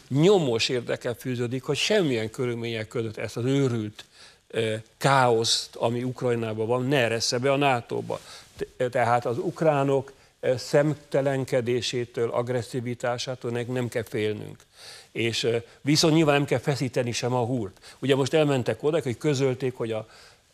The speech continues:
kiküldött nagykövetünket nem fogadják.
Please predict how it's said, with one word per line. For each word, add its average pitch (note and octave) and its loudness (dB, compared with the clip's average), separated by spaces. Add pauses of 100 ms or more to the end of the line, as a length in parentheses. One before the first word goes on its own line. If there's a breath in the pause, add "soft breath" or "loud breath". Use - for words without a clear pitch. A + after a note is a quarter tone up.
(100)
kiküldött C3+ 0
nagykövetünket C3 -2
nem D3+ 2
fogadják. G#2 -6